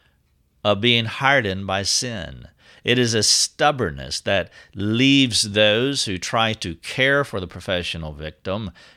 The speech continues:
in a hopeless and helpless place. That's why I titled the article, How to Care for the Professional Victim. Perhaps you know this type of person and,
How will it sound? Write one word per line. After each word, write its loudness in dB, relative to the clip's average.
in -2
a 0
hopeless -2
and -8
helpless -4
place. -6
That's -8
why 2
I -2
titled 0
the -2
article, 0
How 0
to 0
Care 2
for -8
the -4
Professional -2
Victim. -4
Perhaps -2
you 0
know 4
this 0
type -2
of -8
person -2
and, -2